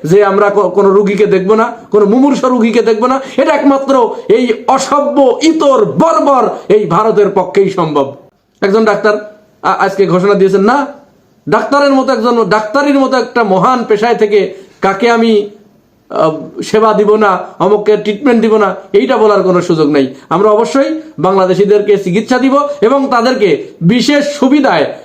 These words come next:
বিশেষ ডিসকাউন্টে তাদেরকে চিকিৎসা দেয়া হবে।" তারা বুঝতে পেরেছে, কারণ এই দেশটা তো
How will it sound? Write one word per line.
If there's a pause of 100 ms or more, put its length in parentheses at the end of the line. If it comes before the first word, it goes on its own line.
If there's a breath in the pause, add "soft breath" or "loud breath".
(140 loud breath)
বিশেষ
ডিসকাউন্টে
তাদেরকে
চিকিৎসা
দেয়া
হবে।" (800)
তারা
বুঝতে
পেরেছে, (720)
কারণ (380 soft breath)
এই
দেশটা
তো